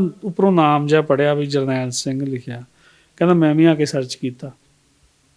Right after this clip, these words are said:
ਕਹਿੰਦਾ ਮੈਨੂੰ ਵੀ ਗੱਲਾਂ ਚੰਗੀਆਂ ਲੱਗਣ ਲੱਗ ਗਈਆਂ। ਕਹਿੰਦਾ ਭਾਜੀ ਨੌਵੇਂ ਕੇ ਦਸਵੇਂ ਦਿਨ ਅਸੀਂ ਕੋਰਟ ਗਏ, ਜਾ ਕੇ ਅਸੀਂ ਆਪਣਾ ਕੇਸ ਵਿਡਰਾਅ ਕਰਾ ਲਿਆ ਤੇ ਤੁਹਾਡੀਆਂ ਗੱਲਾਂ ਕਰਕੇ ਸਾਡਾ ਡਿਵੋਰਸ ਰੁਕ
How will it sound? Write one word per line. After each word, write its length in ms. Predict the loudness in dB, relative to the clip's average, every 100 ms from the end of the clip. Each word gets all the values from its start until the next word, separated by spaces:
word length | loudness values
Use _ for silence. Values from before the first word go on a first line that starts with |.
| _ _ _ 0
ਕਹਿੰਦਾ 180 | 2 4
ਮੈਨੂੰ 300 | 2 0 -2
ਵੀ 140 | -2
ਗੱਲਾਂ 220 | 0 -2
ਚੰਗੀਆਂ 320 | -4 -4 -4
ਲੱਗਣ 340 | -6 -8 -8 -6
ਲੱਗ 140 | -8 -10
ਗਈਆਂ। 160 | -14 -14 _ _ _ _ _ -20 _ _
ਕਹਿੰਦਾ 220 | 2 2
ਭਾਜੀ 400 | 2 2 2 0 -4 -6
ਨੌਵੇਂ 400 | -2 0 2 2
ਕੇ 100 | 0
ਦਸਵੇਂ 360 | 0 0 0 -2
ਦਿਨ 180 | -2 -2
ਅਸੀਂ 180 | -4
ਕੋਰਟ 300 | -4 -4 -2
ਗਏ, 240 | -4 -4 -4
ਜਾ 180 | -6 -6
ਕੇ 140 | -8
ਅਸੀਂ 180 | -4 -4
ਆਪਣਾ 240 | -4 -6
ਕੇਸ 380 | -6 -4 -6 -6
ਵਿਡਰਾਅ 360 | -10 -10 -12 -12
ਕਰਾ 240 | -12 -14
ਲਿਆ 220 | -14 -18 -20 _ _ _ _ _ _ _
ਤੇ 80 | -6
ਤੁਹਾਡੀਆਂ 380 | 0 4 4 4
ਗੱਲਾਂ 340 | 2 0 0
ਕਰਕੇ 600 | -2 -6 -8 -6 -6 -10 -18 _ _ _ _
ਸਾਡਾ 320 | -4 0 2
ਡਿਵੋਰਸ 540 | 2 0 -2 -4 -6 -10
ਰੁਕ 200 | -12